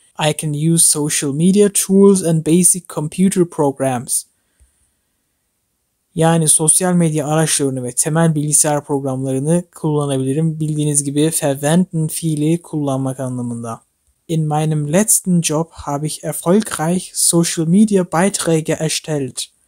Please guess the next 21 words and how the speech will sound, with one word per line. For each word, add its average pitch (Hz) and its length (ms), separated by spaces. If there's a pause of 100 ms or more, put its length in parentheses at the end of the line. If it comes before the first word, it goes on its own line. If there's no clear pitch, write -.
(340)
In 170 220
meinem 165 380
letzten 180 540
Job 156 320 (400)
habe 160 180
ich - 140
erfolgreich 170 960
Social 170 500
Media 185 360
Beiträge 165 680
erstellt. 143 640 (380)
In 165 140
my 147 180
last 165 480
job, 135 400
I 156 120
successfully 185 960
created 156 720
social 165 500
media 185 360
posts. - 800